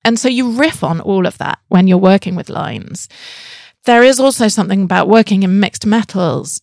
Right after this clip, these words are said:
Your solder lines will always be visible. But that for me is something that's very important because it speaks about the touching points of the form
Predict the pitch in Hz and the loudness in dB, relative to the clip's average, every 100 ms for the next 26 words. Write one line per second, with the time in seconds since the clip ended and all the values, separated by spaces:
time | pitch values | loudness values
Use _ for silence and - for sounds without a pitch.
0 | - 190 175 - 208 202 190 175 170 - | -4 -2 0 0 2 2 0 0 -2 -4
1 | - 185 185 170 180 175 180 180 - 165 | 0 2 2 -2 -6 -4 -4 -4 -6 -10
2 | - - _ _ _ - - 220 - 220 | -12 -18 _ _ _ -4 0 -2 -2 -4
3 | 208 202 185 208 196 190 190 160 175 165 | 0 0 0 -2 -2 -2 -4 -2 -2 -2
4 | - - - _ _ 208 190 180 165 - | -6 -18 -20 _ _ -2 0 0 -4 -6
5 | 254 - 165 - - 175 196 185 - - | -6 -6 -8 -8 -10 -6 -6 -4 -2 -2
6 | - 202 - - 190 160 160 - - 180 | 0 -2 -2 -8 -6 -4 -4 -6 -10 -12
7 | - - - 185 - 180 - 170 - 180 | -10 -8 -6 -6 -6 -8 -8 -12 -10 -10
8 | - 185 185 175 | -4 -2 -2 -4